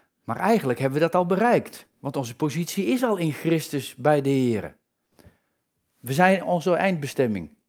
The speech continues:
Ja, dat is in geestelijke zin. In praktische zin, zolang we hier nog zijn, is dat een proces wat maar voortduurt. En we weten allemaal hoe dat bij onszelf werkt. Hoe dat, hoe dat proces van in gemeenschap met de Here zijn,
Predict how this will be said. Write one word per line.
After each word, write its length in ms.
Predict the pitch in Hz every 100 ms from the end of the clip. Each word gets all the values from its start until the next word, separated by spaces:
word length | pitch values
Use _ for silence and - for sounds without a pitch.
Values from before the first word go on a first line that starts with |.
| _ _ _ _ -
Ja, 160 | 123
dat 100 | 156
is 60 | 156
in 100 | 160
geestelijke 520 | 180 175 - 151 143
zin. 300 | 120 90 73 _ _ _ _ _
In 180 | 127 110
praktische 520 | 156 190 214 160 180
zin, 300 | 185 202 220
zolang 320 | - 147 143 127
we 80 |
hier 160 | 139 165
nog 160 | 165 -
zijn, 360 | 156 156 156 - _ _
is 120 | 139
dat 120 | 151 135
een 100 | 117
proces 420 | 120 - 147 -
wat 160 | 131
maar 140 | 127 120
voortduurt. 640 | - 104 98 90 80 - _ _ _ _ _ -
En 120 | 117
we 140 | 123
weten 280 | 117 135 127
allemaal 400 | 139 139 135 131
hoe 140 | 131
dat 180 | 120 104
bij 120 | 110
onszelf 400 | 104 95 98 95
werkt. 480 | 85 87 87 87 - _ _ _ _ _ _
Hoe 160 | 160 160
dat, 300 | 147 - - _ _ _ _
hoe 140 | 165
dat 160 | 156 156
proces 440 | 151 139 160 151
van 160 | - 139
in 120 | 131
gemeenschap 640 | - 135 151 160 - 139
met 160 | 131 117
de 80 | 117
Here 340 | 127 131 117
zijn, 360 | 117 120 120